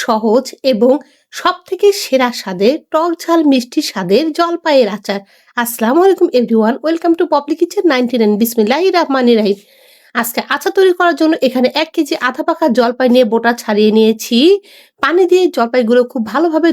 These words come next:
ধুয়ে নিচ্ছি যাতে এখানে কোনো প্রকার ময়লা না থাকে। এবার কড়াইয়ের ভেতর ধুয়ে রাখা জলপাইগুলো দিয়ে দিয়েছি, দিয়ে দিচ্ছি পরিমাণ মতো পানি, একটু নেড়েচেড়ে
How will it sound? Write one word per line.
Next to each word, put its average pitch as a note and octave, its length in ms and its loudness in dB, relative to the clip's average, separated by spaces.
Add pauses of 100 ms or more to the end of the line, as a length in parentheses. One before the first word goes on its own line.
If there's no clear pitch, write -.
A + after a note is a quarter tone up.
ধুয়ে G#3 240 4
নিচ্ছি G3+ 280 0 (160)
যাতে G3 280 -6
এখানে A3+ 220 2 (100)
কোনো D4+ 220 2
প্রকার F4 220 0 (100)
ময়লা G#3+ 280 0 (100)
না G3 140 -4
থাকে। G#3+ 280 -2 (1080)
এবার A3 220 2 (100)
কড়াইয়ের E4 380 0
ভেতর F4 260 2 (520)
ধুয়ে A#3 320 2
রাখা D#4 200 -2 (140)
জলপাইগুলো A3 460 0 (120)
দিয়ে G3+ 240 2
দিয়েছি, G#3 380 0 (180)
দিয়ে D#4 220 2
দিচ্ছি E4 200 0 (140)
পরিমাণ B3 380 2
মতো A#3+ 160 0 (120)
পানি, G3+ 280 2 (600)
একটু E4+ 200 -4 (100)
নেড়েচেড়ে G#3 420 2